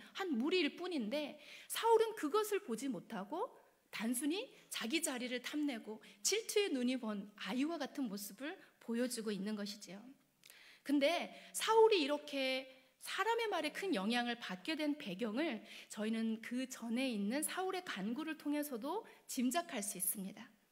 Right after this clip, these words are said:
사무엘상 팔 장 십구 절부터 이십이 절의 말씀을 살짝 보면은요,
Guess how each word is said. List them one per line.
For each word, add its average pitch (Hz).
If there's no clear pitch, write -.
사무엘상 370
팔 415
장 370
십구 370
절부터 320
이십이 269
절의 277
말씀을 214
살짝 277
보면은요, 233